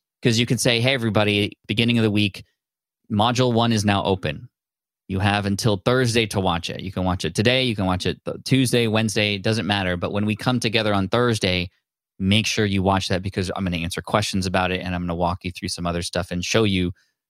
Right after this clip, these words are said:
how I do it too." So this is what we did with our podcasting course. We have a digital podcasting course. It is six hundred and ninety-nine dollars, Power Up Podcasting. However,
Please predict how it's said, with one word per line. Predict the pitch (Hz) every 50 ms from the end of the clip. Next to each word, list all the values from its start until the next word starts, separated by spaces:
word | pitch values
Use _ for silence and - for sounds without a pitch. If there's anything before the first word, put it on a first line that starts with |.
| _ _
how | - 110 104
I | 107 127 131
do | 101 87 85 80
it | 71 -
too." | - - 120 90 73 76 - _ _ _ _ _ -
So | - 135 123 117 110 104 - _ _ _ _ _ _ _ _ _ _ _ _ _ _ _ _ -
this | 117 139 170 -
is | - 151 110 107
what | 117 123 -
we | 117 110
did | 98 95 110 110 104
with | 95 95 104 95 - -
our | - 98 90 87
podcasting | - - 95 202 160 - 117 95 - - 87 85
course. | - - - - - - - - - _ _ _ _ _
We | - 123 139
have | 135 143 143 120
a | 113
digital | 107 98 101 117 120 120 135 151 151 139
podcasting | - 113 101 101 98 - 98 95 - - 98 98
course. | - - 95 90 92 98 - - - - _ _ _ _ _ _ _ _ _ -
It | 104 101
is | 101 101 98 98 95 92 - - - - - - - _ _ _ -
six | - - 139 123 -
hundred | 135 127 120 123 117 117
and | 113
ninety-nine | 113 110 107 110 113 110 110 113 113
dollars, | 104 85 78 78 80 87 104 - - - - - _
Power | - 95 90 92 98
Up | 113 -
Podcasting. | - 90 73 78 - - 76 - - - 92 87 95 - _ _ _ - - _ - - _ _ _ _ _ _ _ _ _
However, | - 120 143 180 175 120 107 95 98 101 -